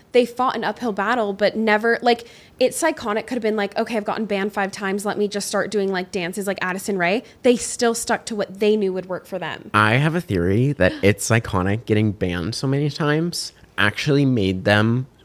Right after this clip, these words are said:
Speaker 2: way more successful.
Speaker 1: Real, like, more famous?
Speaker 2: Yeah.
Speaker 1: <gasps>
Speaker 2: Because one, I think it happened so every time that they would get banned, people would start to search them,
Speaker 1: <gasps>
Speaker 2: right, to find their account.
Speaker 1: I
Speaker 2: So
Speaker 1: would.
Speaker 2: it's gaming S E O,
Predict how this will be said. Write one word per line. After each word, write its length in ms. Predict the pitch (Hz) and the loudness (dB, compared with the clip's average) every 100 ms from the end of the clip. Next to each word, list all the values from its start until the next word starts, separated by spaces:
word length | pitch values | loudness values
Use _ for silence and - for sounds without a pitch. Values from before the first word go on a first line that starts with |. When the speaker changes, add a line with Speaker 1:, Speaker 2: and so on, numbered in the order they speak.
| - | -12
Speaker 2:
way 360 | 92 95 110 101 | -4 2 4 6
more 220 | 90 82 | 4 0
successful. 680 | - 95 71 - - - - | -6 -10 -10 -12 -14 -16 -4
Speaker 1:
Real, 240 | 233 226 226 | 4 4 4
like, 160 | 233 | 2
more 200 | 240 220 | 6 4
famous? 500 | 220 196 180 202 285 | 4 0 0 0 -2
Speaker 2:
Yeah. 680 | 101 104 131 110 90 87 359 | 2 4 6 4 2 -2 -4
Speaker 1:
<gasps> 0 | 359 | 0
Speaker 2:
Because 340 | 131 127 165 127 | 0 4 4 4
one, 560 | 101 101 110 151 214 - | 2 4 6 6 4 2
I 120 | 120 | 0
think 280 | 123 139 135 - | 2 0 0 0
it 240 | 117 110 | 0 2
happened 400 | - 110 107 127 | 0 0 2 0
so 360 | 123 117 98 - - | 2 4 2 0 0
every 240 | 110 139 | 4 4
time 240 | 127 117 | 4 0
that 100 | 120 | 2
they 100 | 113 | 2
would 120 | 107 101 | 0 0
get 160 | 101 | -2
banned, 420 | 78 82 104 151 | -2 0 0 -2
people 220 | - 120 107 | -2 -2 -2
would 140 | 117 | -4
start 200 | - 107 | -2 -2
to 80 | 120 | -2
search 380 | - 90 82 - | -2 -2 -2 -4
them, 160 | 64 | -4
Speaker 1:
<gasps> 400 | 311 370 392 381 | -4 -4 -4 0
Speaker 2:
right, 240 | 110 120 117 | 4 4 2
to 100 | 123 | 0
find 260 | 104 92 | 2 4
their 100 | 101 | 4
account. 340 | 85 - 87 - - | 2 0 -2 -2 -2
Speaker 1:
I 140 | 226 233 | 4 8
Speaker 2:
So 100 | 135 | 8
Speaker 1:
would. 60 | |
Speaker 2:
it's 80 | 131 | 6
gaming 560 | 117 123 117 135 101 95 | 4 6 6 6 4 2
S 220 | 107 - | 0 2
E 120 | 101 | 4
O, 240 | 98 76 | 4 2